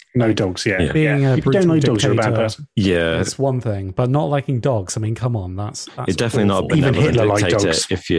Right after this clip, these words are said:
Speaker 1: You
Speaker 2: hate dogs.
Speaker 1: bastard.
Speaker 2: Yeah. <laughs>
Speaker 1: Yeah, you know, you're right. You're right. And, and the other one, more recently, is that they banned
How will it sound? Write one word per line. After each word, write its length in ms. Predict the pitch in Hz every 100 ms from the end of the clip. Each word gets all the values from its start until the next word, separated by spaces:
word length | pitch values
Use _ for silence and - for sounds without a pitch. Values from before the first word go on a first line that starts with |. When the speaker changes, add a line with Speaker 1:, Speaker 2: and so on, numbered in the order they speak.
| 76
Speaker 1:
You 60 | -
Speaker 2:
hate 120 | -
dogs. 180 | - -
Speaker 1:
bastard. 320 | 139 107 - _ -
Speaker 2:
Yeah. 300 | 104 127 - - - - - 123 -
<laughs> 420 | 101 - - - _ - - - - - -
Speaker 1:
Yeah, 160 | 120 110
you 160 | 113
know, 80 | 117
you're 140 | 107
right. 260 | 107 95 120 -
You're 100 | 107
right. 260 | 101 - - - -
And, 220 | 147 143
and 160 | 151
the 60 | 165
other 120 | 185
one, 380 | 127 104 107 139
more 180 | 135 123
recently, 600 | 147 160 - 110 95 107
is 100 | 110
that 140 | 135
they 100 | 127
banned 460 | 120 143 139 139